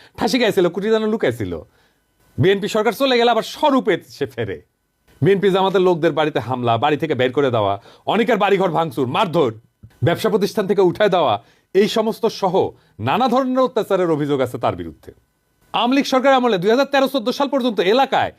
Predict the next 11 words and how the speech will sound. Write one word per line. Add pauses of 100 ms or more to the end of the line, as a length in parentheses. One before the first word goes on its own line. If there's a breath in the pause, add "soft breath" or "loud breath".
(260 soft breath)
জামাত
বিএনপির
লোকজন
আসতেই
পারেনি। (920 soft breath)
ওই
অঞ্চলে (840)
ইউনিয়ন
পরিষদ
নির্বাচনের
সময়